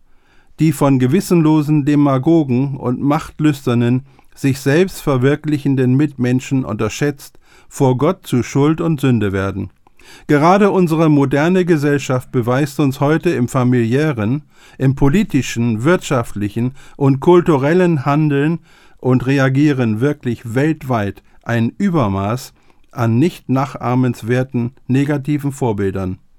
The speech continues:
Bleibt die Frage, warum sehen so viele, eben auch durch Verantwortungen bekannte Persönlichkeiten,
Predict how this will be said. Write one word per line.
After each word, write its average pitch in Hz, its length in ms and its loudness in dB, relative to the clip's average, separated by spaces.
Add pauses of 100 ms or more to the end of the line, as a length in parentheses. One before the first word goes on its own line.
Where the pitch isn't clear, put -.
(840)
Bleibt 180 280 0
die 185 80 0
Frage, 139 540 -2 (560)
warum 175 420 2
sehen 160 380 4
so 127 140 2
viele, 135 680 -2
eben 165 320 2
auch 147 160 -6
durch 143 240 0
Verantwortungen 123 1080 0
bekannte 151 520 -2
Persönlichkeiten, 123 1120 -2